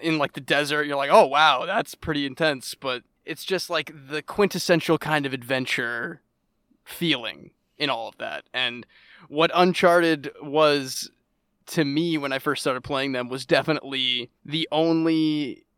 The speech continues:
really to this day, unless I can think of something spontaneously out of the back of my memory, the only video games that kinda scratch that true adventure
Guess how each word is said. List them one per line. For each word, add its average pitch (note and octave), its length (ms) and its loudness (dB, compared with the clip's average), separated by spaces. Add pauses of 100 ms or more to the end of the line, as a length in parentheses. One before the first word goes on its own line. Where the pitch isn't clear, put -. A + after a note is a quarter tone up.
really F3 540 0
to - 160 -2
this D3+ 220 -2
day, C#3 420 0
unless B2 440 -8
I B2 120 -4
can A#2+ 320 -10
think C#3 220 -6
of B2+ 120 -8
something B2 640 -8 (100)
spontaneously C3 880 -6
out B2+ 60 -8
of B2+ 60 -10
the C3+ 60 -8
back C3 220 -4
of C3+ 60 -8
my A#2+ 100 -6
memory, B2+ 420 -4
the B2+ 200 -14
only D#3+ 340 0
video C#3+ 320 -4
games B2+ 320 -8
that B2 180 -10
kinda C3+ 240 -6
scratch C#3+ 500 -2
that B2 420 -2
true E3 720 2 (240)
adventure C#3 1080 -2